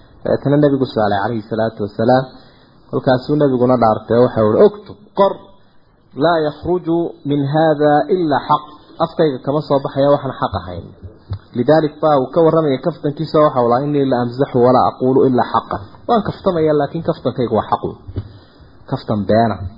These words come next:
ama aan xaqiiqo ahayn ma aha. "Wamaa yantiqu canil hawaa. In huwa illaa waxyun yuuxaa."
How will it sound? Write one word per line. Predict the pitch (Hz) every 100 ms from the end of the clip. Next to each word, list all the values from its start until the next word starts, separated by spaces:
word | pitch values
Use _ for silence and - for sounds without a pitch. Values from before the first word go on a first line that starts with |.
| -
ama | 107 117 113
aan | 113 110 110 - - - - - _
xaqiiqo | - - - 113 -
ahayn | 101 104
ma | 104 87
aha. | - - - - - - - - - - - - -
"Wamaa | 190 190
yantiqu | 156 139 151 120
canil | 107 110
hawaa. | 101 117 - - - - - -
In | 180 190
huwa | 214 202
illaa | 202 202 196
waxyun | 190 202 170 170 165
yuuxaa." | 196 180 - 147